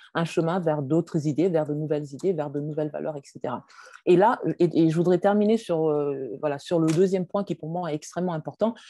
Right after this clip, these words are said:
c'est qu'avant de concerner aussi largement le monde académique, ces attaques, elles ont été très, pendant très, très longtemps dirigées contre des chercheurs racisés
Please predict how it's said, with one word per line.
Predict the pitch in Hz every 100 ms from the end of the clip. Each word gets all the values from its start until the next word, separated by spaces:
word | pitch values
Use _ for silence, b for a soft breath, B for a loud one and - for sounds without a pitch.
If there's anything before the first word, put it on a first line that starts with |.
| B -
c'est | 185
qu'avant | 190 180 220
de | 220
concerner | 208 202 185 196 -
aussi | 185 175
largement | 165 160 165 175
le | 160
monde | 160 143
académique, | 147 143 135 233 -
ces | 175 156
attaques, | 156 190 190
elles | 151
ont | 151
été | 147 147 147 _
très, | - 175 185
pendant | 170 151
très, | - -
très | 175 175
longtemps | 156 147 156 160 b b 151
dirigées | 185 180 175
contre | 170 165 147
des | 147
chercheurs | - 156 156
racisés | 143 - 135 156 196